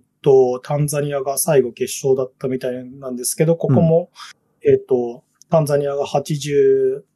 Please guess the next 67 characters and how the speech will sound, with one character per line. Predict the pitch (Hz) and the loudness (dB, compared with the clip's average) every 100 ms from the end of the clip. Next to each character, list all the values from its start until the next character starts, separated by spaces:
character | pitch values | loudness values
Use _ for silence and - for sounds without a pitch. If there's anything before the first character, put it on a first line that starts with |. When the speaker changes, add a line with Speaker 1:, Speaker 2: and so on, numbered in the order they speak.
| _ - | _ 0
Speaker 1:
四 | 135 127 127 _ _ | 2 2 -4 _ _
で | 139 135 | 2 4
オ | |
ー | 147 143 | 4 4
ル | 143 | 2
ア | 139 | 0
ウ | 131 | -4
ト | 135 | -6
に | 123 | -8
な | 127 | -8
っ | - _ | -12 _
て、 | - 208 127 - _ - | 2 4 2 -2 _ -2
Speaker 2:
う | 175 | -2
ん。 | |
Speaker 1:
香 | - | 0
港 | 143 131 | 2 2
は | 143 147 120 - | 4 2 2 -2
こ | 151 | -2
れ | 151 | 0
を | |
チ | 143 156 | -2 -4
ェ | |
イ | |
ス | 135 | -4
す | 165 | -4
る | 143 | -2
の | 127 | -2
に | 120 | -2
十 | 117 143 139 | -4 -8 -6
九 | - 139 | -6 -2
点 | 131 123 - | 0 -2 -6
一 | 143 - 147 | -12 0 2
オ | 131 | 4
ー | |
バ | 120 | 2
ー | - | -6
と、 | 123 - _ _ _ _ - | -16 -18 _ _ _ _ 2
五、 | 147 139 _ _ _ _ | 2 2 _ _ _ _
五 | - | 0
ウ | 135 | 0
ィ | |
ケ | - 135 | 0 -4
ッ | |
ト | - | -4
を | 120 | -6
か | 131 | -6
け | - | -8
て、 | - 120 - _ 117 | -10 -14 -18 _ -4
Speaker 2:
う | |
ん。 | 95 104 _ - | -4 -6 _ 0
Speaker 1:
え | 123 | 0
っ | |
と、 | - 123 113 | 0 -8 -6
チ | 139 | 0
ェ | |
イ | 131 | 0
ス | - | 0
成 | 135 131 | -4 -2
功 | 131 | -4
し | 127 | -4
た | - 127 | -6 -4
ぐ | |
ら | 139 | -4
い | 117 | -6
な | 110 | -14
の | 113 | -10
で、 | - 139 123 117 | 2 4 4 -2